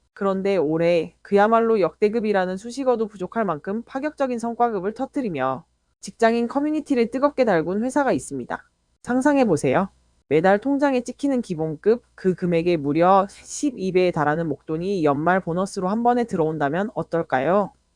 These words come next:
마치 로또에 당첨된 것 같은 기분일 텐데요. 이런 꿈 같은 이야기가 에이치디 현대 일렉트릭 직원들에게는 현실이 되었습니다. 도대체 이 회사에 무슨 일이 벌어진 걸까요?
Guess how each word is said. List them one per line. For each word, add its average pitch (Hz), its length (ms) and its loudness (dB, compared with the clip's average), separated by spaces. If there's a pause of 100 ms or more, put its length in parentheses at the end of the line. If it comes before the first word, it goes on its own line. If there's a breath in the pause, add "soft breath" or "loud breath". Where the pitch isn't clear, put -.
(140)
마치 151 360 -2
로또에 196 440 2
당첨된 208 540 -2
것 208 100 -2
같은 190 300 -2
기분일 185 420 -4
텐데요. 147 540 -4 (380)
이런 185 340 0
꿈 277 200 -6
같은 277 380 0
이야기가 170 640 2
에이치디 208 640 -2
현대 247 300 2
일렉트릭 196 540 -2
직원들에게는 180 840 -2
현실이 285 420 -4
되었습니다. 147 640 -4 (340)
도대체 226 500 2
이 175 220 2
회사에 220 460 2
무슨 214 320 -6
일이 233 160 0
벌어진 160 400 0
걸까요? 139 680 -2